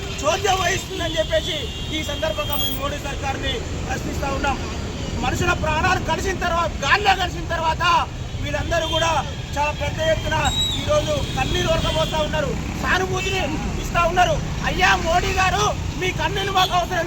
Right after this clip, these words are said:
లేదు, మీ సానుభూతి మాకు అవసరం లేదు. మాకు కావాల్సింది దేశ రక్షణ కావాలి, దేశంలో పౌరుల బాధ్యత కావాలి. అట్లాంటి రక్షణ నువ్వు కల్పించుకోకుండా ఈరోజు ఎంత కన్నీరు వహించినా, ఎంత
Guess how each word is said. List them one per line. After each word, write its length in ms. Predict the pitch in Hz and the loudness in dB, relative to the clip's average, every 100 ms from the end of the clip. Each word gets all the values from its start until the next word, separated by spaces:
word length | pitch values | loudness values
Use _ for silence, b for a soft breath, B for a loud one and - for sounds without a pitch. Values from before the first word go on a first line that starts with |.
| 330 | 2
లేదు, 180 | 320 311 - - - | 2 0 -2 -4 -2
మీ 100 | 359 370 | -2 0
సానుభూతి 460 | 320 370 392 392 392 | 0 0 0 -2 0
మాకు 160 | 359 339 | 0 2
అవసరం 260 | 330 320 330 311 | 0 0 2 2
లేదు. 180 | 311 285 - - - | 2 0 -2 -4 -2
మాకు 160 | 277 302 285 | -2 0 0
కావాల్సింది 580 | 302 359 - 359 320 294 208 - - - | 2 0 0 -4 -4 -4 -4 -6 -6 2
దేశ 140 | 311 - 359 | 2 4 0
రక్షణ 200 | 330 320 320 | -2 -2 2
కావాలి, 380 | 330 349 381 381 - - - - 302 | 2 4 4 2 -4 -6 -6 -2 -2
దేశంలో 360 | - 359 370 - | 0 2 2 2
పౌరుల 260 | 330 339 359 294 | 0 2 0 2
బాధ్యత 280 | 381 - 359 349 | 0 0 0 2
కావాలి. 400 | 339 330 - - - - 480 508 | 4 2 0 0 0 2 2 4
అట్లాంటి 400 | 427 302 349 330 294 | 2 2 0 0 -4
రక్షణ 240 | - 370 370 | -2 -2 -2
నువ్వు 120 | 349 311 | -2 -2
కల్పించుకోకుండా 800 | 302 392 - 330 339 302 359 415 - - 254 311 | -2 -4 -4 -2 -2 0 4 4 4 -2 -2 -2
ఈరోజు 360 | - 339 339 370 277 - - - | 0 0 0 -2 -2 -2 -4 -2
ఎంత 160 | - 381 330 | 0 2 2
కన్నీరు 340 | 320 370 381 339 | 0 0 0 -2
వహించినా, 320 | 330 311 349 392 - - - | -2 2 4 4 2 -6 -6
ఎంత 120 | - | -2